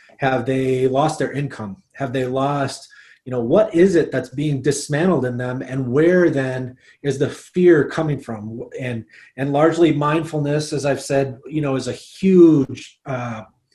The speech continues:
something that I have found great comfort in, and many people that I talk with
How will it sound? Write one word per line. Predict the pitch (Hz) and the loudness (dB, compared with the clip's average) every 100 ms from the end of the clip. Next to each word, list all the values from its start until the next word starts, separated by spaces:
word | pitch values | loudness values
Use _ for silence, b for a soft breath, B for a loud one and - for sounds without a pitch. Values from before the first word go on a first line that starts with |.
| b b - | b b -6
something | 180 156 165 | -2 0 -2
that | 143 | -2
I | 135 147 139 139 - - _ _ _ | -2 0 -2 -4 -12 -18 _ _ _
have | - 151 - | -6 -6 -4
found | 143 135 120 | -4 -4 -2
great | 135 170 180 | 2 2 2
comfort | 156 151 135 | -4 -4 -4
in, | 127 123 | -4 -6
and | 120 120 - - 143 | -8 -8 -12 -16 -8
many | 143 165 | -2 0
people | 160 165 139 | 2 0 2
that | 143 | 0
I | 135 | 0
talk | 127 143 139 147 | -2 -6 -4 0
with | 135 127 | 0 -2